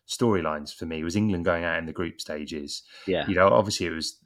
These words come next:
Speaker 1: amazing that it was Wales that, that did it, and it was maybe a bit of a missed opportunity, that, that tournament. But
Speaker 2: Yeah.
Speaker 1: it's, you know, th-, those, those things, those great big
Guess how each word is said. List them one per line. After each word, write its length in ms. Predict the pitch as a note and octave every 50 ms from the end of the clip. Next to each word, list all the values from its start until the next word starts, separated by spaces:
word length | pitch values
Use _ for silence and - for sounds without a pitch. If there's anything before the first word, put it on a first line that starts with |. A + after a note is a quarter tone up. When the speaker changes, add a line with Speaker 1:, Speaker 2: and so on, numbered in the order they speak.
| -
Speaker 1:
amazing 340 | F2+ E2+ E2+ F2 E2+ E2+ E2 E2
that 60 | E2
it 40 | F2+
was 120 | D#2+ D2+
Wales 320 | F#2 E2+ E2 E2 D#2 -
that, 200 | - E2 E2 E2 _ _ _ _ -
that 100 | - - -
did 140 | G#2 F2
it, 80 | F2+ -
and 100 | F2+ F#2+
it 60 | G#2+
was 100 | - -
maybe 280 | F#2+ F#2+ F#2+ F2+ D#2+ F2
a 40 | E2
bit 100 | F2+ F2
of 60 | D#2+
a 60 | E2+
missed 240 | E2+ E2+ - - -
opportunity, 560 | - - - - - F#2+ F#2 F#2 - - F2+
that, 240 | D#2 D#2+ D#2+ - - - - -
that 180 | F#2+ F2+ F2+ -
tournament. 480 | - F#2 E2+ E2 D#2+ D#2 D#2 D#2+ F2 -
But 240 | G2+ F2+ F2 F#2 - - - - - -
Speaker 2:
Yeah. 180 | - F2 - A2
Speaker 1:
it's, 540 | A2 - - - - - - - - _ _ -
you 140 | - A#2+ G#2+
know, 120 | G2 F2 D#2
th-, 180 | - - - _ - - _ _ - - _ _ _ _ - -
those, 320 | A#2 B2 B2 A#2+ A2 -
those 220 | - A#2+ A2 G#2
things, 220 | - A#2+ G2+ F2+ E2+
those 180 | G#2+ G2 F#2
great 320 | - - A2+ G#2 G#2+ E2+ -
big 200 | G2+ G2 E2